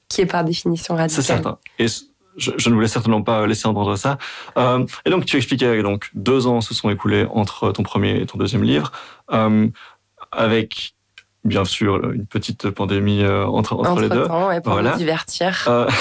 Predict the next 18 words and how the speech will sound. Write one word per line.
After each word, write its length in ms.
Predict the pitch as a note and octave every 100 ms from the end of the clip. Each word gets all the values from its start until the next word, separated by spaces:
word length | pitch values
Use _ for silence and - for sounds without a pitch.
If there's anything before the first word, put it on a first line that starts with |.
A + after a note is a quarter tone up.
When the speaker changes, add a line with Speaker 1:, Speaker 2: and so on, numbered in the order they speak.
| - -
Speaker 2:
<laughs> 720 | A#2 C3 - - - - -
tu 260 | - D3+ C3+
évoques, 500 | C3+ B2+ F3 - - - A#2
euh, 400 | G#2+ G#2 G#2 G2+ - - _ _ -
dans, 280 | G#2+ G#2 -
dans, 280 | - C#2+ C2+
dans, 140 | -
dans 140 | -
ton 120 | G#2 G#2+
livre 380 | D3 E3+ -
qu'il 300 | - A#2+ B2+ -
y 140 | A2+
a 40 | A2
notamment 400 | A2 A2+ C3 -
un 120 | D3
chapitre 420 | D3 - C3+ A#2+
en 40 | G#2+
particulier 580 | A2 - - G#2+ A#2+